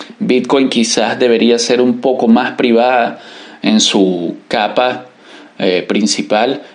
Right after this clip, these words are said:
en la mainnet, en la blockchain principal. Eh, pero bueno, de alguna manera está como que obviando un poco que tanto Lightning como Taproot, eh, ofrecen privacidad a sus usuarios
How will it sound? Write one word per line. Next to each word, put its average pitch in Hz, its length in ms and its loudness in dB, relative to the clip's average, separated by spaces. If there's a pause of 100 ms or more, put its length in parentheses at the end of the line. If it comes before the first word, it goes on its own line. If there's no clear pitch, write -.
en 101 120 2
la 95 100 2
mainnet, 131 580 0
en 104 180 -2
la 87 100 0
blockchain 123 540 0
principal. 117 680 0 (640)
Eh, 104 520 0
pero 113 180 2
bueno, 110 360 0
de 110 100 2
alguna 110 320 2
manera 123 360 2
está 127 640 0
como 123 280 0
que 92 440 0 (420)
obviando 127 560 2
un 131 120 2
poco 135 340 0
que 107 280 0
tanto 107 320 0
Lightning 127 480 2
como 110 280 0
Taproot, 131 540 0 (720)
eh, 107 280 0
ofrecen 113 600 0
privacidad 101 760 0 (280)
a 113 100 -4
sus 113 240 0
usuarios - 520 0